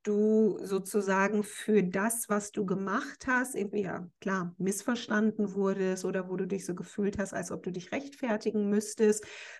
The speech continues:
dass du jetzt sozusagen zu dieser Aussage kommst, „Okay, ich möchte mehr zeigen, wer hinter diesen ganzen Missionen steckt.“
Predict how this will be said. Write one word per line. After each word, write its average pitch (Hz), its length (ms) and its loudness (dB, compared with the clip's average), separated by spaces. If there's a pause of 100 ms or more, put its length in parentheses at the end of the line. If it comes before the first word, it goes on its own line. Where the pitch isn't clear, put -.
(360)
dass 202 200 4
du 220 60 4
jetzt 196 220 4
sozusagen 196 440 2
zu 202 100 -2
dieser 190 320 0
Aussage 190 480 -2
kommst, 196 400 -2 (240)
„Okay, 202 200 0
ich - 100 -8
möchte 214 260 4
mehr 214 300 4
zeigen, 190 480 2
wer 190 160 2
hinter 240 520 4
diesen 190 320 -2
ganzen 185 440 0
Missionen 202 640 2
steckt.“ - 580 -6